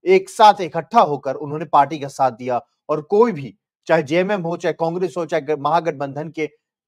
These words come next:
अन्य कोई भी विधायक ने साथ नहीं छोड़ा और इसीलिए सैंतालीस की बहुमत जेएमएम गठबंधन को मिली है।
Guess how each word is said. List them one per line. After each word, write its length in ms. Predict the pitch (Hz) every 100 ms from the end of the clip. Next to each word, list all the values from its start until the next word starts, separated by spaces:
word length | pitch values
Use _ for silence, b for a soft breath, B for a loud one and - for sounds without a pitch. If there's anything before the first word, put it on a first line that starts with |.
| _
अन्य 240 | 196 220 208
कोई 220 | 220 247
भी 120 | 226
विधायक 460 | 170 147 143 151 147
ने 160 | 139 127 _
साथ 260 | _ 180 170 170
नहीं 180 | 170 208
छोड़ा 300 | - 113 107 -
और 100 | 165
इसीलिए 280 | 175 240 196
सैंतालीस 520 | - 170 165 160 165
की 80 | -
बहुमत 460 | - 147 175 143 - _ _
जेएमएम 400 | 131 190 190 196
गठबंधन 560 | 156 143 135 147 135 151
को 140 | 107
मिली 280 | 104 160 139
है। 180 | 92